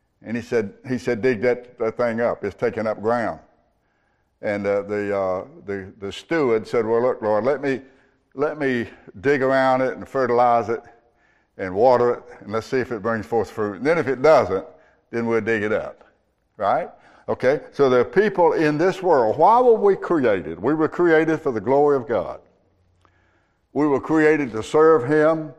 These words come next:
and to glorify Him. That's why we were created. And unless you find that out, life's not gonna make any sense. That's what I said Sunday. So he says here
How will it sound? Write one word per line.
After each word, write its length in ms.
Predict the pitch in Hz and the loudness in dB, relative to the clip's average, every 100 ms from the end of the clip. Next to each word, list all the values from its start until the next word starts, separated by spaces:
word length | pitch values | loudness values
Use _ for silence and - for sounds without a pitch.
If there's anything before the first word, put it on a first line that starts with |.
| _ | _
and 160 | 117 113 | -8 -6
to 80 | 107 | -2
glorify 600 | 135 127 104 - 90 90 | 2 4 2 0 -4 -2
Him. 240 | 92 65 - _ _ _ | -6 -8 -14 _ _ _
That's 160 | - | -8
why 160 | - 123 | 2 4
we 140 | 127 147 | 4 0
were 100 | 147 | -2
created. 500 | 160 107 78 62 _ _ _ _ _ _ _ _ _ _ _ - | -2 -2 -4 -12 _ _ _ _ _ _ _ _ _ _ _ -4
And 120 | 120 | -2
unless 320 | 104 123 170 | 2 2 4
you 80 | 175 | 0
find 360 | 165 180 202 196 | 2 4 4 6
that 160 | 180 | 4
out, 540 | 185 226 165 170 - 113 | 6 4 4 2 -2 0
life's 400 | 131 196 185 - | 4 4 2 0
not 180 | 143 127 | -2 0
gonna 160 | 156 | 0
make 180 | 139 139 | 0 0
any 140 | 143 | -4
sense. 380 | 135 143 87 - | -4 -4 -6 -6
That's 180 | 110 104 | -6 -2
what 100 | 110 | 0
I 100 | 104 | 0
said 260 | 104 120 113 | 0 -4 -2
Sunday. 380 | 139 123 87 - _ _ _ _ _ _ _ - _ | -6 -6 -10 -16 _ _ _ _ _ _ _ -20 _
So 140 | 143 131 | 0 2
he 160 | 180 | 2
says 340 | 202 190 165 147 | 0 4 4 4
here 460 | 220 262 127 139 | 0 2 2 0